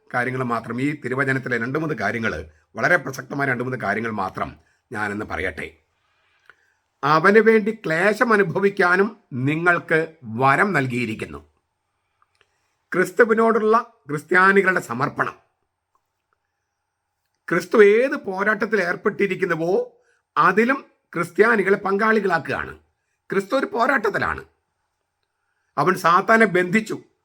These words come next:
പക്ഷെ നശിപ്പിച്ചിട്ടില്ല. നശിപ്പിക്കുന്നത് ഈ സഹസ്രാബ്ദ വാഴ്ച കഴിഞ്ഞിട്ടാണ്. ആയിരം വർഷത്തെ എന്ന് വെച്ചാൽ ഇപ്പോ, ഇപ്പോ ഈ കർത്താവിൻ്റെ ഒന്നാമത്തെ ആഗമനത്തിനും മനുഷ്യാവതാരത്തിനും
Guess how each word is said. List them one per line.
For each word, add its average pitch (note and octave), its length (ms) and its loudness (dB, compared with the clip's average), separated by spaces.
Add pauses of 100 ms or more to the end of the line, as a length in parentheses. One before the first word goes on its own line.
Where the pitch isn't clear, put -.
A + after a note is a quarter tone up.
(320)
പക്ഷെ D3 220 0 (180)
നശിപ്പിച്ചിട്ടില്ല. D3+ 680 0 (640)
നശിപ്പിക്കുന്നത് G#3 600 2 (260)
ഈ F3 120 -4 (300)
സഹസ്രാബ്ദ F#3+ 460 0
വാഴ്ച G3 280 2
കഴിഞ്ഞിട്ടാണ്. D#3+ 580 0 (720)
ആയിരം F3 380 4
വർഷത്തെ F3+ 360 -2 (120)
എന്ന് B2+ 120 -4
വെച്ചാൽ D#3+ 260 2 (840)
ഇപ്പോ, D3+ 280 0 (140)
ഇപ്പോ E3+ 180 0 (180)
ഈ F3 40 -4 (500)
കർത്താവിൻ്റെ F3 540 4
ഒന്നാമത്തെ F#3 460 0
ആഗമനത്തിനും E3 640 -2
മനുഷ്യാവതാരത്തിനും F3 800 0